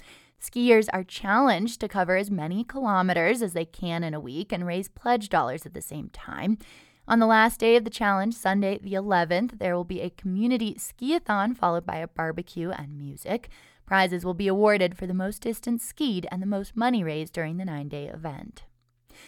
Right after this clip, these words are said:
The last few days have been warm and sunny, but winter weather is expected to move in tonight and tomorrow. The National Weather Service has issued a winter storm watch for the Aspen Snowmass area starting tomorrow morning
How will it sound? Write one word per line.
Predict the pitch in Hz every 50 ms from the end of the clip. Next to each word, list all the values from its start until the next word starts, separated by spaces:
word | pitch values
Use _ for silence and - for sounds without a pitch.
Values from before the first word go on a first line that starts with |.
| - - _ _ _ _ -
The | -
last | 262 269 262 262 277 -
few | - 277 269
days | 226 247 247 254 269 240
have | 247
been | 214 233 220 202
warm | 185 190 202 220 240 247 240
and | - 208 202 196
sunny, | - - - - 214 226 254 269 233 233
but | 214 196 -
winter | - 202 226 247 - 269
weather | 196 175 180 185 196 247 330 339 247
is | - - 233 285 320 381
expected | 392 370 - - - 285 302 330 - -
to | 330 302
move | 294 269 247 208
in | 202 185 190 226
tonight | - 220 190 180 165 170 185 -
and | - 165 165 160 160
tomorrow. | - 170 160 151 143 135 131 135 147 175 240 - - - - - _ _ -
The | -
National | 226 214 202 208 - - 185 175
Weather | 165 190 196 220 247 247 226
Service | - - 165 135 90 98 175 -
has | - 160 170
issued | 185 185 - - 196 185
a | - -
winter | 175 185 190 190 - 185 180
storm | - - - - 202 202 202 208 196
watch | 170 160 143 73 - -
for | - -
the | 170 170
Aspen | 170 165 170 170 - - 160
Snowmass | 151 - - - 202 208 240 240 208 160 151 160 - -
area | 170 165 165 170 170 185
starting | 202 - - - 185 190 240 254 240 202
tomorrow | - - 160 151 143 143
morning | 143 - - 80 - - 160 214